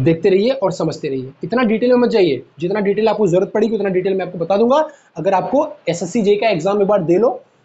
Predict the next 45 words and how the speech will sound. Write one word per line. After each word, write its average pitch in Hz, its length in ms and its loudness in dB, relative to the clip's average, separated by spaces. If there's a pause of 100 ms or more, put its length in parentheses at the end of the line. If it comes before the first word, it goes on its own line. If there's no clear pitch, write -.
(160)
आईसी 170 280 -2
इंजन 226 220 0
मैं 220 100 -2
आपको 214 280 -4
इस 170 120 -12
तरह 220 120 -2
से 220 100 -4
पढ़ाऊंगा 202 380 0
detail 175 360 2
में, 202 160 -2 (360)
आप 180 220 -4
पूरा 208 260 -2
आईसी 165 260 -2
इंजन 180 200 2
के 202 80 -4
master 160 400 -2
बन 147 140 0
जाओगे। 156 240 2
आपको 165 200 0
लगेगा 208 420 4
आपके 214 220 -2
सामने 202 280 -8
कि 247 100 -12 (100)
इंजन 180 340 0
और - 60 -2
piston 190 320 -6
दोनों 175 280 0
नाच 165 280 -4
रहे 139 140 -6
हैं, 131 180 -12 (560)
ठीक 160 140 0
है? 294 140 2 (260)
तो 185 60 -6
tension 160 320 0
ना 135 80 0
लो, 131 160 -2 (400)
बिल्कुल 214 340 2
भी 233 100 0
tension 214 400 0 (240)
ना 147 100 -8
लीजिए। 131 280 -8 (1400)
आपका 185 220 -2
काम 233 240 2
क्या 240 140 0
है? 311 140 0